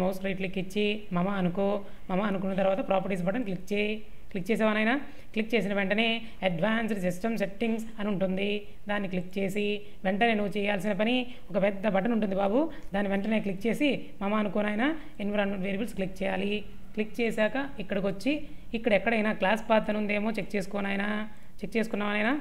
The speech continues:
అరుంధతి నక్షత్రం చూసావా? లేదు, కనిపించలేదు సార్. క్లాస్ పాత్ అనే వేరియబుల్ అయితే ఎక్కడా కనిపించలేదు. కనిపించకపోతే నువ్వు చేయాల్సిన పని ఒకటి ఉంది నాయనా, ఏంటంటే వెంటనే న్యూ బటన్ క్లిక్ చేయి. క్లిక్ చేసి వేరియబుల్ నేమ్ క్లాస్ పాత్ అని ఇచ్చుకో. ఓకే, చెప్పు నాయనా,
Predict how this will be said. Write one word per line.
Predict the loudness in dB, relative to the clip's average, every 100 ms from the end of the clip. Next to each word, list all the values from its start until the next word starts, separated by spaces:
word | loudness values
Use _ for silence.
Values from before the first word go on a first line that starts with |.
| -4 -4
అరుంధతి | 0 2 2 2
నక్షత్రం | 0 -2 -2 2 2 0
చూసావా? | -2 0 2 2 2 -2 -6 -6 0
లేదు, | 0 2 0 0
కనిపించలేదు | 0 0 0 0 0 2
సార్. | 2 2 -2 -8 -2
క్లాస్ | 0 0 2
పాత్ | 0 2
అనే | 0 0
వేరియబుల్ | 0 -2
అయితే | -2 -2
ఎక్కడా | 0 0 0
కనిపించలేదు. | 0 -4 -2 -2 0 0 0 -2 -6 -4
కనిపించకపోతే | 0 0 0 0 0 0
నువ్వు | 0
చేయాల్సిన | 0 0 0 -2
పని | 0
ఒకటి | 0 0
ఉంది | 0 0
నాయనా, | 0 0 -2 -4 -8 -6 -2
ఏంటంటే | 0 2 2 4 4 2 -4 0 6
వెంటనే | 6 6 2 4 4
న్యూ | 2 2
బటన్ | 2 2
క్లిక్ | 0 -2 0
చేయి. | 2 0 -2 -6 -6 -4
క్లిక్ | -2 2
చేసి | 4 4 2
వేరియబుల్ | 2 4 4
నేమ్ | 4
క్లాస్ | 2 2 2
పాత్ | 0 2
అని | 2 0
ఇచ్చుకో. | 0 2 4 4 2 0 -4 -8 -4 0
ఓకే, | 4 6 4 0 0
చెప్పు | 2 4
నాయనా, | 6 4